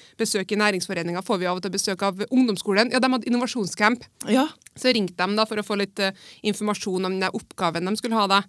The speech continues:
Speaker 2: Mm.
Speaker 1: Og jeg bare, «Hæ? Ringer dere meg? Vi er jo hjemgamle!» Altså, jeg har ikke kommet over den. Jeg er jo dobbelt så gammel som dem, liksom.
Speaker 2: Ja.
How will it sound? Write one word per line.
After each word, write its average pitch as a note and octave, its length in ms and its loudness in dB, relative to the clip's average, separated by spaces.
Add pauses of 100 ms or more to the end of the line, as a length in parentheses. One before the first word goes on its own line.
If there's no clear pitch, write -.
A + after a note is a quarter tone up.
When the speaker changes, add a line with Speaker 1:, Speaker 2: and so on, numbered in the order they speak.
Speaker 2:
Mm. G3+ 440 -4 (100)
Speaker 1:
Og B3 80 0
jeg B3 60 -2
bare, A3+ 160 -4
«Hæ? G3+ 360 -6 (840)
Ringer A#3+ 240 8
dere D#3 240 -2 (100)
meg? E3+ 360 6 (540)
Vi F4 140 10
er E4 60 10
jo C#4 80 10
hjemgamle!» B3 880 8 (760)
Altså, F#4+ 200 10
jeg F4+ 260 10
har D#4+ 140 8
ikke - 80 2
kommet F#4 340 6
over A#3 200 8
den. C4 180 8
Jeg D#4+ 80 10
er E4 80 8
jo D4+ 160 6
dobbelt G#3 480 4
så C4 80 4
gammel A#3+ 300 6
som B3 160 2
dem, F4 120 6
liksom. B4 460 4
Speaker 2:
Ja. A#3 160 6